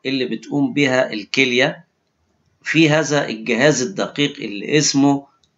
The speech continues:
هو لولب، شكله لولب كده، اسمه لوب اوف هيل. يعني هذه العملية خطيرة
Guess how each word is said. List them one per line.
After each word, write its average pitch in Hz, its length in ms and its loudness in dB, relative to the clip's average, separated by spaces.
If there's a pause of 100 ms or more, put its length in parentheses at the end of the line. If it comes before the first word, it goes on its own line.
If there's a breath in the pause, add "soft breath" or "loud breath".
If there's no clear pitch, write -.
(180)
هو 143 160 4
لولب، 151 500 4 (120)
شكله 139 440 -2
لولب 120 420 4
كده، 98 320 -4
اسمه 143 240 -2
لوب 127 260 0
اوف 113 180 -4
هيل. 92 240 -10 (1600)
يعني 160 340 4
هذه 151 280 4
العملية 175 960 2
خطيرة 180 880 2